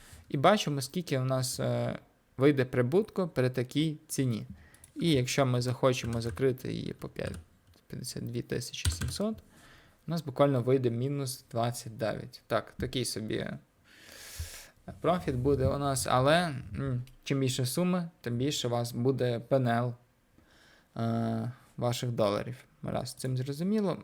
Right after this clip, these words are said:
ми поки що не беремо це, так як я хочу вам на прикладі показати. Я думаю, що нам ліміт зараз не вийде, так як біткоін вже пішов, е, вниз. Ми краще виставимо маркет. Маркет ордер, він зараз заповниться по ринку.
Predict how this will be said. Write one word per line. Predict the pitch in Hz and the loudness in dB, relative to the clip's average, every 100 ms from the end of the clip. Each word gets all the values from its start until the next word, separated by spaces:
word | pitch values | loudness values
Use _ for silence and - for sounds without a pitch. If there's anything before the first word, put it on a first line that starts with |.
| - | -8
ми | 139 151 | -4 -2
поки | 131 127 | -2 -2
що | 127 123 | -4 -2
не | 127 135 | 0 0
беремо | 117 147 190 190 | 0 -2 -2 -4
це, | - 196 190 - - - - _ | -4 -4 -6 -12 -14 -16 -20 _
так | - 127 | -6 -4
як | 131 127 | -4 -6
я | 127 | -2
хочу | 135 131 - | 0 0 -2
вам | 120 123 | -2 0
на | 147 | 0
прикладі | 143 113 - - - | 0 -2 -4 -8 -8
показати. | - 127 135 160 196 214 214 - - - - - _ - | -10 -6 -2 0 0 -4 -8 -14 -20 -20 -20 -20 _ 4
Я | 135 | 6
думаю, | 143 127 123 | 6 4 2
що | - | 2
нам | 127 123 120 | 4 4 4
ліміт | 123 131 117 | 4 4 4
зараз | 120 113 110 - | 4 2 0 -2
не | 120 | 0
вийде, | 120 175 139 | 4 4 4
так | 110 - 117 | -2 -4 -6
як | - - | -12 -8
біткоін | 113 117 - 117 117 113 | -6 -4 0 0 2 0
вже | 123 | -2
пішов, | - 127 123 120 | -4 -4 -2 -2
е, | 127 - - - - - _ 135 123 120 117 | -4 -14 -20 -20 -20 -20 _ 0 2 2 0
вниз. | - 165 240 240 - _ - | 0 2 4 2 -4 _ -6
Ми | 156 | -2
краще | 202 147 165 - 117 | 2 2 2 -2 -2
виставимо | 127 143 - 127 123 117 | -2 -2 -4 -4 -2 0
маркет. | 123 113 113 - - - | 2 2 0 -6 -14 -2
Маркет | 170 208 - - | 0 0 -2 4
ордер, | 190 170 139 | 4 4 0
він | 139 143 | 0 0
зараз | 127 120 113 | 2 2 0
заповниться | 117 127 113 110 - | 0 2 2 0 -2
по | - 151 | 2 2
ринку. | 214 226 - 202 | 2 0 0 -2